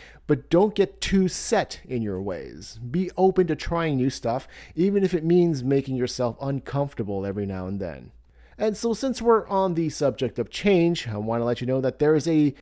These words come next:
change coming to the podcast. Well, since I started back in twenty seventeen, I've been releasing a new episode every Monday, but beginning this week and thereafter, new episodes will be coming to you every Wednesday. I know, nothing mind-blowing, I know, but just wanted to keep you in the loop.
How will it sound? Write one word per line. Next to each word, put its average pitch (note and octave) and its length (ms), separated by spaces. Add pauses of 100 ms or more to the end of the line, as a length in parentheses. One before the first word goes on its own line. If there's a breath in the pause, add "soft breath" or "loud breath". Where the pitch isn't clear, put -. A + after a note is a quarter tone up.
(100)
change G3+ 420
coming E3 220
to F3+ 100
the E3+ 80
podcast. D3+ 680 (220 soft breath)
Well, F3 80
since A#3 180
I A3+ 80
started F3+ 380
back D3 240
in C3+ 100
twenty C#3 260
seventeen, C#3 600
I've C3+ 180
been C3 140
releasing C3 480
a B2 60
new C#3 200
episode B2+ 440
every B2 260
Monday, A#2 540 (320 soft breath)
but - 100
beginning C3 320
this - 220
week F#3+ 340
and B2 200
thereafter, B2 600 (340 soft breath)
new D#3+ 280
episodes C#3+ 480
will C3 80
be C3 100
coming C3 300
to C3 100
you C3+ 180
every A#2 300 (160 soft breath)
Wednesday. G#2 680 (160)
I A#2 40
know, G#2+ 120
nothing B2+ 320
mind-blowing, A#2 640
I A2 100
know, G#2 300
but G#2 320
just - 320
wanted G2+ 320
to G#2 260
keep A2+ 240
you A#2 80
in A2 60
the A2 60
loop. E2+ 300